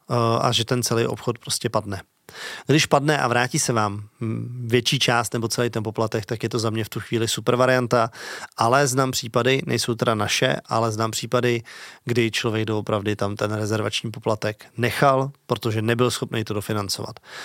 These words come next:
Což bacha, stává se to zase třeba u rezervaček, který vám nekontrolují advokáti, tak vy tam, eh, svým podpisem většinou stvrzujete, že máte připravené to financování. Jasně, ta protistrana ví, že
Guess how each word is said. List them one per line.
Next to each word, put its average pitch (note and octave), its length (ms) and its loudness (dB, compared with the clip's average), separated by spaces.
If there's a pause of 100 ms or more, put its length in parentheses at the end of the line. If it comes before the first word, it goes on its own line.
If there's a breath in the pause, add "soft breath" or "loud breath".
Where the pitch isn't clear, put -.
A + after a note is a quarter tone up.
(180 loud breath)
Což C#3+ 180 2
bacha, C3+ 480 4
stává B2 400 2
se B2+ 120 0
to B2 100 -2
zase B2 220 2
třeba B2 280 2
u B2 200 2
rezervaček, A#2 560 2
který B2 160 2
vám A#2 120 2
nekontrolují A2+ 560 -2
advokáti, A#2 640 0 (640 loud breath)
tak - 260 0 (100)
vy A#2 100 2
tam, B2 320 0 (260)
eh, B2+ 160 -2
svým C3 220 0
podpisem B2+ 440 0
většinou C3 340 0
stvrzujete, A#2+ 600 2
že B2+ 100 2
máte A2+ 360 2
připravené A2 460 0
to A2+ 100 -2
financování. A2 800 0 (640 loud breath)
Jasně, C3+ 360 0
ta C#3+ 100 2
protistrana A#2+ 520 0
ví, A#2 160 0
že A#2+ 220 2